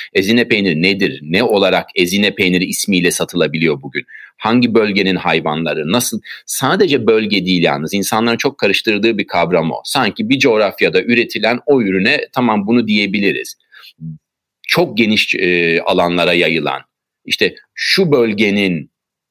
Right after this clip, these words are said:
inciri, şu bölgenin peyniri, bu bölgenin bilmem nesi dendiği zaman yetmiyor.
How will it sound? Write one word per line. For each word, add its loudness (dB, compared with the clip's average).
inciri, 0
şu 0
bölgenin 0
peyniri, 0
bu -2
bölgenin 0
bilmem -4
nesi -8
dendiği 0
zaman 0
yetmiyor. -6